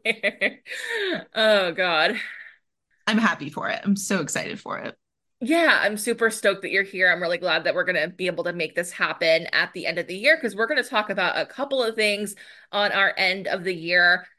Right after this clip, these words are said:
Speaker 1: episode. We are actually going to do I Am Noah Part Three together, which I think is really important. That was really the episode that, as we've said multiple times, started it all for us, I think,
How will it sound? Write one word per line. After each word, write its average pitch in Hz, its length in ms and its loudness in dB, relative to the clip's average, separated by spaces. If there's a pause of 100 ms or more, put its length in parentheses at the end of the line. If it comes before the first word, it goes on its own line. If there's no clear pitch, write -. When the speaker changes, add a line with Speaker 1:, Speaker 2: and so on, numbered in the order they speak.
(160)
Speaker 1:
episode. 196 680 4
We 196 140 0
are 202 120 4
actually 185 380 0
going 180 320 -4
to 185 120 -12
do 170 480 -4
I 160 260 0
Am 180 300 -4
Noah 160 520 -2 (100)
Part - 320 -4 (120)
Three 262 260 -4
together, 123 560 -2
which - 240 -4
I 196 80 0
think 185 280 -6
is 180 200 -6
really 170 260 -4
important. 269 680 0 (340)
That 254 180 4
was 294 180 -2
really 226 200 2
the 202 160 -2
episode 185 640 2
that, 170 260 4
as 185 140 -4
we've 180 240 -2
said 185 400 0
multiple 180 400 -2
times, 190 500 -2
started 175 460 0
it 180 180 2
all 190 220 0
for 175 260 -4
us, 202 220 -4
I 139 140 -2
think, 160 380 -8